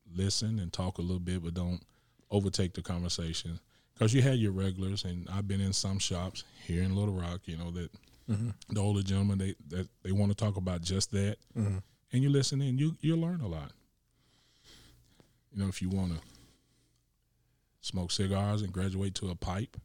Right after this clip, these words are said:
Speaker 1: you know, go find your shop that's more pipe smokers and
Speaker 2: Mm-hmm.
Speaker 1: ask the questions just like you did getting into cigars. You find,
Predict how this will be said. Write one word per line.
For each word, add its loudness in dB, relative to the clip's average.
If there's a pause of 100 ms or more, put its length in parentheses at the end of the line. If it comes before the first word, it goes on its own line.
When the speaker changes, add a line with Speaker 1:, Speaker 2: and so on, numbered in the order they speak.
(400)
Speaker 1:
you -12
know, -2
go 0 (560)
find 2
your 2
shop 0
that's -4 (140)
more 0
pipe -2
smokers -2
and -4 (200)
Speaker 2:
Mm-hmm. -4
Speaker 1:
ask 2
the -4
questions 0
just 0
like -2
you -2
did 0
getting -2
into -4
cigars. -4 (500)
You -8
find, -2